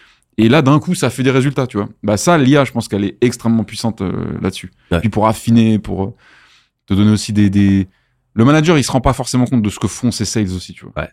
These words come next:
Speaker 1: En termes de, à quel point il y en a un, il parle toujours de ce truc-là dont on lui a dit de jamais parler,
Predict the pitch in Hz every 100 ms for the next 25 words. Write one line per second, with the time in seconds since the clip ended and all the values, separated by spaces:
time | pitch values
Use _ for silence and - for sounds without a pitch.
0 | _ 98 110 104 98 95 92 _ 104 110
1 | 120 107 110 98 90 95 - - 127 127
2 | 117 104 - 120 120 117 98 101 98 98
3 | 104 95 101 104 - 120 117 120